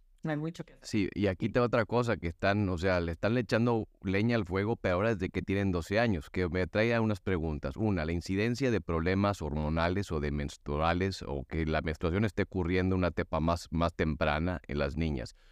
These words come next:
Speaker 2: Número dos, la, la, la probabilidad de cáncer, cómo estamos con el cáncer de las mujeres.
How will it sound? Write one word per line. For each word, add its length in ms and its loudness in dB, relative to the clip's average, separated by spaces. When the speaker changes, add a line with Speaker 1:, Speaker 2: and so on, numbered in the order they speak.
Speaker 2:
Número 320 2
dos, 320 2
la, 300 2
la, 340 2
la 140 -2
probabilidad 480 0
de 240 0
cáncer, 680 0
cómo 220 0
estamos 420 0
con 140 -2
el 100 -2
cáncer 320 2
de 80 0
las 60 -2
mujeres. 400 -2